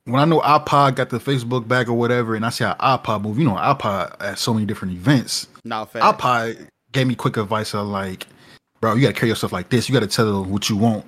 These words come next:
Speaker 1: like, to this company. You gotta let them know, like, what connections you got, this and that." iPod really gave me some, you know, how to be a brand, you feel me? 'Cause
Speaker 2: Nah,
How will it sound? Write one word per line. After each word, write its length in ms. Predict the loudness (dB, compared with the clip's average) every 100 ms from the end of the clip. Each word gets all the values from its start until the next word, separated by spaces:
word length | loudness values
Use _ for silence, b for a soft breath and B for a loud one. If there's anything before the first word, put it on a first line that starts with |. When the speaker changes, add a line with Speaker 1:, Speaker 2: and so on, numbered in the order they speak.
| -16
Speaker 1:
like, 180 | -12 -12
to 100 | -2
this 160 | -2 0
company. 360 | -2 -2 -2 -2
You 120 | 2
gotta 260 | 0 0 -8 B B
let 140 | -2
them 160 | 4 4
know, 140 | 6
like, 440 | 4 0 -4 -8 -14 _ _
what 140 | -2 -2
connections 480 | 0 0 2 2 0
you 120 | 0
got, 240 | 0 0
this 180 | 0 0
and 100 | 2
that." 180 | 2 4
iPod 380 | 2 4 2 2
really 280 | 2 2 -2 B B _ _ _ _ _ _
gave 180 | 4 4
me 140 | 4
some, 280 | 2 2 2 0
you 80 |
know, 160 | 0 2
how 120 | 2
to 220 | 0 -2 -6 _ 0
be 140 | 2
a 60 | 2
brand, 440 | 2 2 4 4
you 120 | 2 0
feel 180 | 0
me? 160 | 2 0
'Cause 160 | -2 -4
Speaker 2:
Nah, 240 | -4 -6